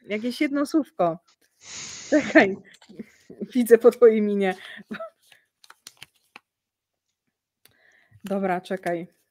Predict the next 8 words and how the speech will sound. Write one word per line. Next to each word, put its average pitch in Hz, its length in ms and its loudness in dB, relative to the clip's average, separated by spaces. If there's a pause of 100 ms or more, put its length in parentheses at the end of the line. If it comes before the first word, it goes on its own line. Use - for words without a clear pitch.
(320)
bo 196 100 -10
jakieś 202 360 -8
tak, 190 340 -10 (260)
mhm, 196 340 -10
mhm. 214 280 -8 (1000)
Mam. 175 300 2 (1080)
Słowo 302 380 6
to. 180 280 4